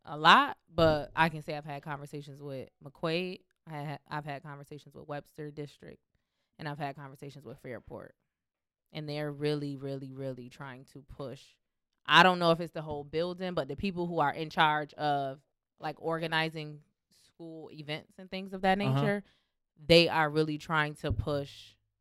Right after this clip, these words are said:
Speaker 1: cultural relevance because there are people who are seeing things that's going on in America, and, they, and they're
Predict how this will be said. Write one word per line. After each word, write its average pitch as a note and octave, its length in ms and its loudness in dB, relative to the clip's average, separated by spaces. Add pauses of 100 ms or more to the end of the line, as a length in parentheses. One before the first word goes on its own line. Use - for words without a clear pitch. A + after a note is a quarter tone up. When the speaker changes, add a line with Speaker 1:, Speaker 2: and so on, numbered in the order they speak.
(340)
Speaker 1:
cultural D#3 400 -2
relevance C#3+ 560 -6 (100)
because D3 460 -6
there E3+ 200 6
are F3+ 200 12
people A3+ 240 0
who G#3+ 60 6
are F#3+ 100 8
seeing G3+ 240 -6
things G3+ 160 -6
that's F#3+ 160 0
going F#3 180 -4
on F3+ 100 -4
in E3+ 80 -8
America, G#3+ 360 -4
and, F3 160 -6
they, E3 140 -8
and F#3+ 180 -4
they're F#3+ 180 2